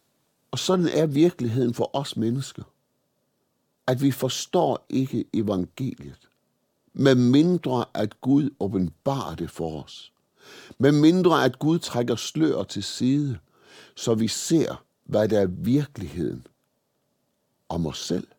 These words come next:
men også virkeligheden om Gud og om Jesus.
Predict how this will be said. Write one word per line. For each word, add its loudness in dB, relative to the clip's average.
men 2
også -2
virkeligheden -4
om -4
Gud -2
og -8
om -4
Jesus. -10